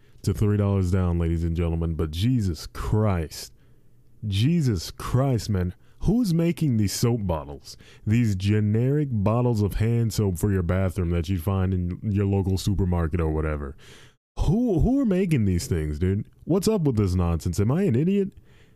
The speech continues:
Am I dumb? Or, like, wh-, why are these things so hard to open up? When you initially buy it, when, when you're getting ready to use it for the first time, you have to, like, you have to open the, the, the pump, the hand pump. You have to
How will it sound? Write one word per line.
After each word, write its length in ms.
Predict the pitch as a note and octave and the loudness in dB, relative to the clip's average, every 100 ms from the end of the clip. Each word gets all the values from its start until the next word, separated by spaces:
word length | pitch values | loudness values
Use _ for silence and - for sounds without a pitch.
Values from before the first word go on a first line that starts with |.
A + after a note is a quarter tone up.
| - - | -4 0
Am 100 | C3+ | 2
I 120 | F3 | 2
dumb? 520 | F#2 F#2+ A2 D#3+ F3+ | 0 2 2 2 0
Or, 580 | C#3 C3 B2 A2+ A2 A2 | 0 2 2 2 2 0
like, 260 | B2+ B2 | 0 0
wh-, 320 | G#2+ A#2 A#2 A#2+ | 0 0 0 2
why 300 | A#2+ D#3 F#3 | 0 2 0
are 120 | F3+ | 2
these 240 | F3 - | 0 0
things 260 | D#3+ D3 B2+ | 0 0 0
so 260 | - C#3 | 0 2
hard 260 | A2+ B2+ B2 | 2 2 0
to 100 | A2 | 2
open 340 | G#2 G#2+ G2+ | 2 2 2
up? 220 | F#2+ E2 - - - - - | 2 -2 -6 -18 -20 -20 -2
When 220 | A2 B2+ | 0 2
you 160 | C3+ B2+ | 2 2
initially 540 | A2 C3 - D#3+ E3 | 2 0 0 0 2
buy 340 | G#2 G2 F#2+ D#2+ | 2 2 2 0
it, 220 | D2 D#2 | -2 0
when, 100 | F2+ | 2
when 140 | G2 | 2
you're 100 | G#2 | 2
getting 240 | G2 C3 C3+ | 2 2 2
ready 240 | C3+ C3 | 2 0
to 120 | B2+ A#2 | 0 0
use 300 | A2+ B2 G2+ | 2 2 0
it 80 | |
for 100 | G2 | 0
the 80 | G2 | -2
first 400 | E2 A2+ B2 - | 0 0 0 0
time, 460 | A2+ F#2+ D2+ D2 - - _ - - - | 0 0 -2 -6 -12 -16 _ -20 -14 -4
you 160 | G#2 | 0
have 220 | G2+ C3 B2 | 2 0 0
to, 100 | C#3 | 0
like, 240 | C3 G2 F2+ - - | 0 0 -4 -8 -8
you 200 | - A2 | -2 0
have 180 | A#2+ C#3+ | 0 0
to 100 | - - | -4 0
open 440 | C3+ C#3+ C3 A#2 | 2 2 2 2
the, 80 | G#2 | 2
the, 480 | F2 G2+ G#2 A2 G2+ | -2 -2 0 2 2
the 160 | G2+ F2+ | 0 2
pump, 480 | - B2+ G2+ D3 | 2 2 -2 -4
the 80 | - | -4
hand 400 | - A#2+ C3+ G#2+ | -2 0 0 0
pump. 240 | F#2+ D#2+ F2 | 0 0 0
You 80 | |
have 160 | G#2+ B2+ | 0 0
to 160 | C3 | -2